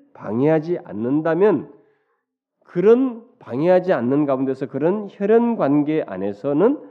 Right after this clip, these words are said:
하나님 나라가 이루어지게 된다는 거예요. 방해하지 않는 가운데서는 하나님 나라가 이루어진다라는 것입니다.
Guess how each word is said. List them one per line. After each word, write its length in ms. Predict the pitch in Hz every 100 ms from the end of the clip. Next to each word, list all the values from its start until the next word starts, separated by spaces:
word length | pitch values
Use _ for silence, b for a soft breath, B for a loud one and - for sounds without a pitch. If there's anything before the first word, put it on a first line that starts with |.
| _
하나님 480 | - 151 147 151 135
나라가 680 | 92 87 87 127 104 - B B _ -
이루어지게 580 | 143 180 220 185 147
된다는 440 | 101 87 85 80 76
거예요. 140 | - _ _ _ _
방해하지 440 | 104 107 117 104
않는 220 | 101 110
가운데서는 560 | 107 117 113 113 151 208 B B
하나님 380 | - 113 117 113
나라가 300 | 98 90 92
이루어진다라는 1000 | 87 92 92 85 85 90 - - 90 82
것입니다. 520 | 80 87 82 -